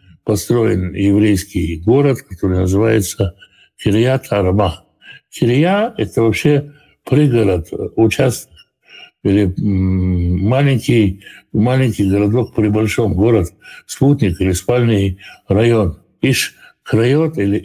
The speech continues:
Искариот — это человек из, э, спальных районов, человек из провинции. Вот, например, Иуда Искариот — это Иуда Иш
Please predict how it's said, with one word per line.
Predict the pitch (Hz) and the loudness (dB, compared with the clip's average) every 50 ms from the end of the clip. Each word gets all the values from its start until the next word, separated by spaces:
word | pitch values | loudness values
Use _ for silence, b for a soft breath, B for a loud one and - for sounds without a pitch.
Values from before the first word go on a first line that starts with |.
| 117 | -2
Искариот — | 113 101 - - - 113 104 113 139 160 180 180 165 - - - B B B B B B - | -4 -4 -4 -4 -2 0 2 2 4 4 2 2 0 -2 -10 -20 B B B B B B -2
это | 131 143 143 143 135 | -2 -2 -2 -4 -6
человек | 107 - 113 110 107 104 113 123 135 139 - - - _ _ _ _ _ _ - | -4 0 2 2 2 4 4 2 2 0 -2 -4 -20 _ _ _ _ _ _ 0
из, | 107 113 117 107 113 | 0 2 2 2 2
э, | 113 98 95 92 90 | 2 0 0 -2 -4
спальных | - - - 127 127 127 120 113 104 98 | -4 -4 -4 -2 0 0 0 -2 -2 -2
районов, | 104 107 104 104 110 101 98 90 82 - | -2 0 0 0 0 0 0 -2 -2 -4
человек | - - 87 104 107 120 123 120 95 - - B B B B B B B B - | -2 -2 0 2 4 4 2 2 0 -2 -8 B B B B B B B B 0
из | 110 104 92 - - 104 92 92 | 0 0 0 -2 -4 -4 -4 -2
провинции. | - 113 113 110 113 107 95 82 - - - - - | 0 2 2 4 4 4 2 0 -2 -6 -6 -4 -2
Вот, | 71 - - - _ _ - | -2 -2 -4 -8 _ _ -8
например, | - 95 90 87 87 82 87 | -4 -2 0 0 0 0 0
Иуда | 95 95 92 85 82 85 | 0 0 0 0 0 0
Искариот — | 82 - - - - 101 123 151 190 214 202 - - B B B B B B B | 0 -2 -2 -2 0 2 4 4 2 2 0 -6 -16 B B B B B B B
это | 95 95 92 - 95 95 | -4 -2 -2 0 0 0
Иуда | 95 117 131 120 104 98 95 98 101 | 2 2 0 0 0 2 2 2 2
Иш | 98 - - - | 0 -2 -4 -8